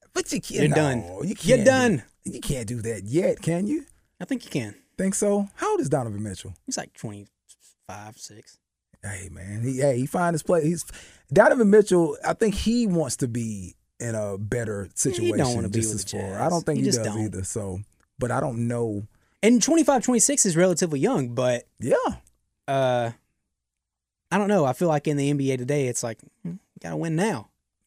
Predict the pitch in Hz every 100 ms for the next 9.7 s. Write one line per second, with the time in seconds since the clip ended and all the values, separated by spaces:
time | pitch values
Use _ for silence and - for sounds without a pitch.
0 | - 95 87 101 101 110 180 120 107 104
1 | 104 - 107 107 104 156 139 135 139 156
2 | 208 466 233 175 147 190 175 147 156 -
3 | 135 113 104 _ 113 110 135 139 113 123
4 | 113 - - 190 247 233 185 190 - 160
5 | 170 170 160 175 143 - 131 117 95 85
6 | 90 _ _ 123 113 113 113 107 107 101
7 | 95 92 - 110 - 98 92 - 113 80
8 | 90 - 90 101 98 98 113 123 139 120
9 | - - 139 139 147 147 175